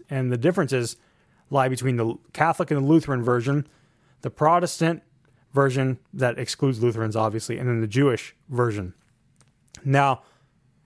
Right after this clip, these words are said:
these obviously ripple down to whenever you get to nine to ten, but we're gonna focus on the first two and three.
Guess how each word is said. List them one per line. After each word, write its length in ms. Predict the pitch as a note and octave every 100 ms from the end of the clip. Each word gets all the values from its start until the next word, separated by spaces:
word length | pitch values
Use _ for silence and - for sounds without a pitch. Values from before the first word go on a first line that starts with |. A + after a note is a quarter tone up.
| _
these 140 | D3 D3
obviously 380 | D#3+ D#3 -
ripple 340 | A#2+ C3+ D3 C#3+
down 400 | B2 B2 C3+ C#3 _ _ _ _
to 80 | B2
whenever 180 | C3 B2
you 40 |
get 80 | B2
to 60 |
nine 260 | A#2 A#2+ A#2+
to 80 | G#2
ten, 340 | - B2 B2 - _ _ _ _
but 220 | - B2+ -
we're 240 | D#3+ D3+ C#3
gonna 100 | B2+
focus 380 | - B2+ A#2+ B2
on 140 | A2+
the 60 | G#2+
first 400 | - A#2+ - -
two 220 | B2+ A#2
and 140 | G2+
three. 220 | A#2+ A#2